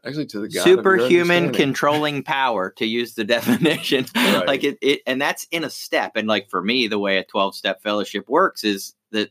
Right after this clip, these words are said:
Speaker 2: the steps are the recovery. So to me, the steps aren't a suggestion,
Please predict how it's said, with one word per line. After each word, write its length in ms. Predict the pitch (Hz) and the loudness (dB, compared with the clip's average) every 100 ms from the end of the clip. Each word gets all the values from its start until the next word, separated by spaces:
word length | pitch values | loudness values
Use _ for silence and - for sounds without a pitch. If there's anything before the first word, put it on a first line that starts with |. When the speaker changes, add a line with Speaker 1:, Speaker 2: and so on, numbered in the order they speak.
| - | -6
Speaker 2:
the 140 | 95 | -10
steps 420 | - - 170 - | -6 -2 -2 0
are 160 | 127 120 | 2 2
the 100 | 110 | 0
recovery. 580 | 95 - 127 110 76 - _ - - - - - | -2 0 0 0 -6 -10 _ -20 -20 -20 -20 -4
So 200 | 117 107 | 0 2
to 100 | 110 | 2
me, 180 | 156 175 | 2 2
the 140 | 120 | 0
steps 500 | - - 135 - - - | -4 -2 -2 -2 -10 -2
aren't 300 | 123 123 - _ _ - | 0 0 -4 _ _ -10
a 120 | 107 | -8
suggestion, 920 | - 82 85 98 120 - - 180 | -8 -10 -6 -4 -4 -6 -12 -12